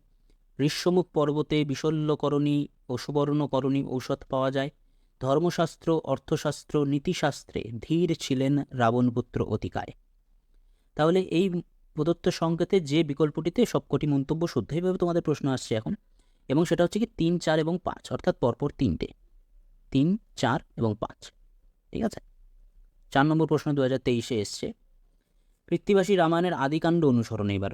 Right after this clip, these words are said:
আমরা একটা প্রশ্ন পাচ্ছি। এখানে গাধীর নন্দন বলতে যাকে বোঝান-, বোঝানো হয়েছে, গাধীর নন্দনকে, গাধীর নন্দন হলো বিশ্বামিত্র। পাঁচ নম্বরে চলে যাই,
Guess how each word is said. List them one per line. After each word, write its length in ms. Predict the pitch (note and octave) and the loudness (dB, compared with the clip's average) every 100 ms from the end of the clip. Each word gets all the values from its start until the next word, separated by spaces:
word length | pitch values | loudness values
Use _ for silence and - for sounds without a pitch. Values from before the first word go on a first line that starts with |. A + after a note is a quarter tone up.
| - - | -8 -4
আমরা 160 | A2 | -4
একটা 140 | G#2 G#2 | -4 -4
প্রশ্ন 280 | A2+ - | -4 -4
পাচ্ছি। 380 | C#3 C#3 - F#3 | -4 -2 0 0
এখানে 260 | C#3+ C3+ B2+ | 0 0 -2
গাধীর 500 | A#2 A#2+ B2 D#3+ F#3+ | 0 0 0 0 2
নন্দন 380 | F3+ E3+ E3+ E3+ | 2 2 2 2
বলতে 260 | D#3 C#3 | 2 2
যাকে 240 | B2 G#2+ G#2 | 0 0 -2
বোঝান-, 320 | F#2 - E2+ | -2 -4 -2
বোঝানো 360 | G#2+ G2+ G2 | 0 0 -2
হয়েছে, 320 | F#2+ F2+ - - _ _ _ - | -6 -12 -16 -20 _ _ _ -2
গাধীর 320 | A#2+ B2 D#3+ | 0 2 2
নন্দনকে, 460 | E3 E3 E3+ - A2 | 2 2 0 -2 0
গাধীর 280 | A2 C3 C3+ | 2 2 2
নন্দন 260 | C#3 C#3 | 2 2
হলো 140 | C#3+ F3 | 0 -2
বিশ্বামিত্র। 640 | E3 - - - - _ _ _ _ _ _ _ _ _ _ _ _ - | -4 -4 -4 -6 -8 _ _ _ _ _ _ _ _ _ _ _ _ -4
পাঁচ 240 | C3 - | -4 -2
নম্বরে 220 | D3 D3 | -2 -2
চলে 240 | C3+ A2+ G#2 | -2 -2 0
যাই, 220 | A2+ | -2